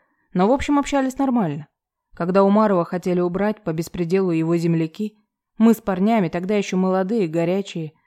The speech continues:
только-только начинающие подниматься, встали на его сторону, помогали организовать нормальных бойцов, дом его охраняли и клинику, в которой лежал. Эту самую клинику. Главврач Товий Сергеевич Коршунов – хирург.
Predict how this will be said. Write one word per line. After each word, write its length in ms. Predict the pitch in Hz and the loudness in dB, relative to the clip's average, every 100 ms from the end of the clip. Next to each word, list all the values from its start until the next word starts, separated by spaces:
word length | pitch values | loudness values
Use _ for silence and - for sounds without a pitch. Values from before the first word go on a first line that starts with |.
| _ _ | _ _
только-только 680 | - 277 277 262 262 208 175 | 0 2 2 -2 0 0 0
начинающие 680 | 160 160 180 190 170 - 156 | -4 -2 -2 -2 -2 -4 -6
подниматься, 680 | 165 160 170 202 208 165 - _ _ _ _ | -4 -2 -2 -2 -4 -12 -16 _ _ _ _
встали 380 | - 220 202 196 | -4 2 4 4
на 100 | 190 | 2
его 220 | 185 196 | 0 -2
сторону, 500 | - 170 151 151 147 _ _ _ | -2 -2 -2 -4 -10 _ _ _
помогали 440 | 165 180 190 220 | -2 0 2 2
организовать 680 | 180 160 170 170 170 196 214 | 2 2 0 0 0 0 -2
нормальных 440 | 160 151 156 151 | -4 -2 -4 -4
бойцов, 480 | 147 165 160 202 208 _ _ _ _ _ | -4 -6 -4 -6 -6 _ _ _ _ _
дом 280 | 180 165 190 | -2 2 4
его 280 | 208 190 185 | 4 2 0
охраняли 520 | 170 180 170 175 165 | -2 -2 -2 -2 -2
и 40 | 147 | -4
клинику, 460 | - 180 190 190 | -2 2 2 0
в 80 | 170 | -6
которой 320 | 180 175 170 | -6 -2 -2
лежал. 500 | 170 165 165 165 - _ _ _ _ - | 0 -2 -4 -6 -8 _ _ _ _ -6
Эту 280 | 190 254 240 | -4 -2 -4
самую 400 | - 165 170 165 | -2 0 0 -2
клинику. 540 | 165 156 151 147 156 - _ _ _ _ - | -2 -4 -4 -6 -12 -14 _ _ _ _ -6
Главврач 640 | 170 202 202 233 254 - _ _ | 0 0 2 -2 -4 -8 _ _
Товий 240 | 185 170 | -2 0
Сергеевич 560 | 160 175 165 165 160 - | -2 -4 -4 -4 -4 -4
Коршунов – 480 | 233 233 - 160 156 | -6 -6 -4 -6 -6
хирург. 540 | - 190 156 - _ | -2 -2 -2 -6 _